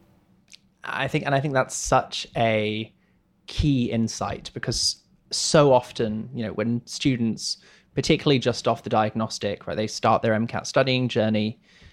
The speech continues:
uh, I, we often, you know, at Blueprint get a lot of students that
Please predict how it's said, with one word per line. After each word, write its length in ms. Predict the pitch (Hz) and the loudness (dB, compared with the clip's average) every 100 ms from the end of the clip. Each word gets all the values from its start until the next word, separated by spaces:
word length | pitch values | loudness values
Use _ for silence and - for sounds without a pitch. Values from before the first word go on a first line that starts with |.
| _ - | _ -4
uh, 440 | 101 98 95 - - - - | -2 0 0 0 -2 -8 -6
I, 180 | 104 101 | -4 2
we 160 | 147 | 4
often, 600 | 143 - 139 123 110 104 _ | 4 4 2 4 2 -2 _
you 160 | 131 113 | -4 -4
know, 80 | - | -2
at 160 | 123 - | -2 0
Blueprint 440 | 127 - 113 110 | 0 0 -2 -2
get 160 | 117 117 | -2 0
a 60 | |
lot 320 | 110 113 113 107 | 0 0 -2 -6
of 100 | - | -6
students 500 | - 123 113 - - | 0 0 0 -4 0
that 260 | 110 - | 0 -2